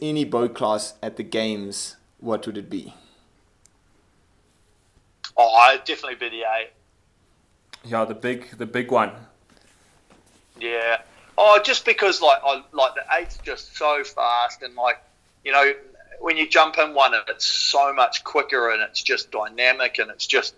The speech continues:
Speaker 2: it's just powerful. You know, there's nothing better than an eight at full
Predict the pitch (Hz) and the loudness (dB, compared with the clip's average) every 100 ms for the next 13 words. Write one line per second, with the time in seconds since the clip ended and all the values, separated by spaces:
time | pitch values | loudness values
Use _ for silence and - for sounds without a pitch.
0 | _ _ _ - - - - - - - | _ _ _ -4 2 2 2 2 2 4
1 | - 135 151 147 - 127 123 123 127 147 | 6 6 6 4 -2 -4 -4 -4 -6 -6
2 | 156 151 147 127 135 131 123 117 117 - | -6 -4 -6 -6 -4 -2 -4 -6 -4 4
3 | 123 120 - 113 - - - 131 | 4 4 -6 -12 -12 -8 -2 -2